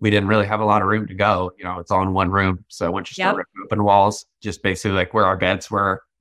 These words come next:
Speaker 1: was, had plastic hanging down from the ceiling.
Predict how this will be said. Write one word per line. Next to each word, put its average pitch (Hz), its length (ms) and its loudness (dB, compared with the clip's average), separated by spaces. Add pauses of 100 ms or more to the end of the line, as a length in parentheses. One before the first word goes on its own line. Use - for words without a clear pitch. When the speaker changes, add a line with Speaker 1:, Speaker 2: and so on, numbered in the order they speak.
Speaker 1:
was, 90 440 -2 (100)
had 120 200 -4
plastic - 500 -2
hanging 110 260 -4
down 104 220 0
from 107 160 -2
the 104 80 -2
ceiling. 98 480 -2